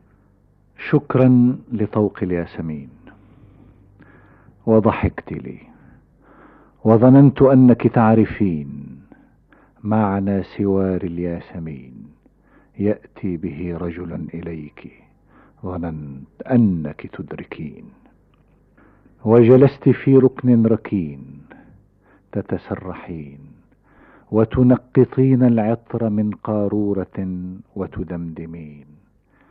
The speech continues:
لحنا فرنسي الرنين،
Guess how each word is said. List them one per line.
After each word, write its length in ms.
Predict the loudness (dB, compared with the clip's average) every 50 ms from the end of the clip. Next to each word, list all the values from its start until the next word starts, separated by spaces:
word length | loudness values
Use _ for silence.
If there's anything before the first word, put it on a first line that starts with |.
| _ _ _ _ -14
لحنا 640 | -12 -10 -10 -10 -12 -16 -20 -18 -18 -16 -16 -16 -16 -16 -18 -18 -20 -20 -20 _ _ _ _ _ _ _ _ _
فرنسي 800 | _ -6 -6 -4 -4 -4 -4 -6 -8 -12 -12 -12 -12 -12 -14 -16
الرنين، 580 | -18 -18 -20 -20 -20 -20 -20 -20 -20 -20 -20